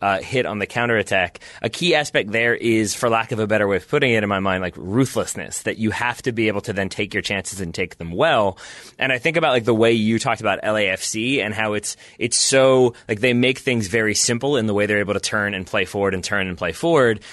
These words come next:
And I'm wondering, is that the same thing for Minnesota, where it's, it's a sort of rehearsed, everybody knows how to break and where their teammates are gonna be, and thus they take their chances effectively? Or, like, for every game when Minnesota,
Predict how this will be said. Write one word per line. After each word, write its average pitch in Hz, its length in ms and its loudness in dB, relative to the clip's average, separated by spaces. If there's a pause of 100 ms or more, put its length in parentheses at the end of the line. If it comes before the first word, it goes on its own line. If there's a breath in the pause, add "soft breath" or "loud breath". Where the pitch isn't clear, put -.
(260 loud breath)
And 135 100 -2
I'm 143 120 2
wondering, 160 360 4
is 123 140 0
that 143 140 2
the 165 80 0
same 160 260 0
thing 147 160 0
for 135 140 -2
Minnesota, 123 560 4
where 110 240 4
it's, 101 200 0
it's 110 220 -2
a 101 100 2
sort 117 240 2
of 98 160 0
rehearsed, 113 560 0
everybody 120 280 2 (200)
knows 107 540 2 (140 loud breath)
how 120 300 -2
to 117 120 -6
break 110 320 2
and 101 160 -2
where 107 200 2
their 98 160 0
teammates 98 400 -4
are 95 40 0
gonna 90 200 -4
be, 113 260 2
and 104 160 0
thus 107 300 2
they 107 180 -2
take - 260 -4
their 92 120 -4
chances 92 420 -6
effectively? 175 640 -2 (440 loud breath)
Or, 143 500 4 (240 loud breath)
like, 131 160 0
for 139 200 0
every 123 340 2
game 117 260 2
when 113 140 4
Minnesota, 110 800 2